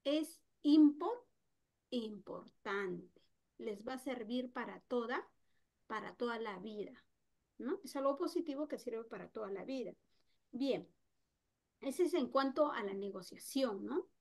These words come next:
Es importante. Y es por eso que aquí hay juegos donde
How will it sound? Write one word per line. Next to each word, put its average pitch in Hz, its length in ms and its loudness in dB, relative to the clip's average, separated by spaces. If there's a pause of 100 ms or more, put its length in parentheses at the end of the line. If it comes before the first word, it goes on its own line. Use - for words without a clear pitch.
(140)
Es 254 180 -4
importante. 220 920 0 (200)
Y 262 200 0
es 302 100 2
por 311 220 0
eso 294 280 -2
que 247 260 0
aquí 285 520 0 (120)
hay 269 340 -2 (200)
juegos 262 480 2 (720)
donde 285 680 2